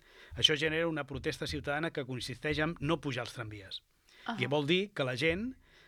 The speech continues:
Speaker 1: doncs, si s'havia d'aixecar una hora abans per anar a treballar, per anar a peu, doncs la gent anava a peu.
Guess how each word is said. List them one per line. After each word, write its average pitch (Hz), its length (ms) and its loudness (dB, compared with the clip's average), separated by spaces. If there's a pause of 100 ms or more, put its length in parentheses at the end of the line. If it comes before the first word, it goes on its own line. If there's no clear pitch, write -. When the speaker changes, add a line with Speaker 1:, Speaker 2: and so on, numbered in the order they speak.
(280)
Speaker 1:
doncs, 117 280 -6
si 120 340 -4
s'havia 117 400 -4
d'aixecar 127 300 0
una 127 120 -2
hora 127 100 2
abans 139 300 2
per 123 160 -8
anar 123 180 -4
a 123 60 -4
treballar, 127 380 2
per 131 120 -4
anar 123 180 -4
a 120 80 -6
peu, 185 260 2
doncs 123 200 -2
la 120 100 -6
gent 120 180 -6
anava 117 140 -6
a 107 40 -10
peu. 120 220 -10